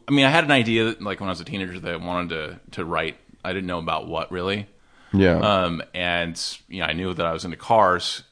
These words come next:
Speaker 1: and I, at the time I had, like, a seventy-two Mustang and just didn't really know that much about it, but I was wrenching on it and keeping it going. And I was like, "How can I, how can I do something with cars? Like, and, or how can I do something with writing?"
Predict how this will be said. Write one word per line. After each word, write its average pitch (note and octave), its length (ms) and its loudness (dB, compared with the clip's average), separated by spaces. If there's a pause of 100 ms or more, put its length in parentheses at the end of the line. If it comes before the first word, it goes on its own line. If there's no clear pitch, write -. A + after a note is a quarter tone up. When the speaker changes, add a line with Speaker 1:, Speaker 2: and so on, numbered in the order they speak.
Speaker 1:
and F2 320 -2
I, F#2 160 -4
at G2 120 -6
the E2+ 80 -16
time G2 260 0
I E2+ 40 -2
had, F#2 120 -2
like, E2 140 -8
a D#2 40 -12
seventy-two D#2+ 540 -8
Mustang D#2+ 600 -8
and E2 280 -14
just - 240 -14
didn't F#2 240 -8
really E2+ 200 -4
know D#2+ 160 -4
that D#2 100 -6
much D#2+ 180 -10
about E2 240 -4
it, E2 180 -8
but E2 220 -8
I - 320 -20
was D3+ 140 -8
wrenching C3 320 4
on A#2 160 6
it A2 60 2
and G2+ 120 -2
keeping G2+ 300 -4
it E2 120 -4 (380)
going. F2 480 -2 (560)
And G2 380 2
I G2+ 100 -4
was G#2 140 -2
like, G2+ 120 -4 (220)
"How A#2 240 2
can A#2+ 180 0
I, G#2 300 2 (440)
how A2+ 140 2
can B2+ 140 0
I B2 80 4
do G#2 260 -4
something F2 460 -4
with D#2+ 160 -8
cars? E2 400 0
Like, E2 160 -8 (120)
and, F#2+ 200 -2
or G2 180 -4 (100)
how A#2 180 2
can C#3+ 100 4
I C3+ 40 4
do B2+ 60 2
something A2+ 260 0
with E2 80 -10
writing?" F2+ 460 0